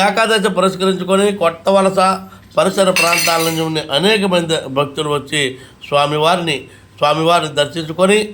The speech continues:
స్వామివారి కృపకు పాత్రుడయ్యారు. అయితే ఈ యొక్క స్వామివారిని దర్శించుకునేందుకు వచ్చిన భక్తులకు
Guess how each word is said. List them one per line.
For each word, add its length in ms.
స్వామివారి 580
కృపకు 360
పాత్రుడయ్యారు. 680
అయితే 240
ఈ 100
యొక్క 180
స్వామివారిని 680
దర్శించుకునేందుకు 760
వచ్చిన 200
భక్తులకు 440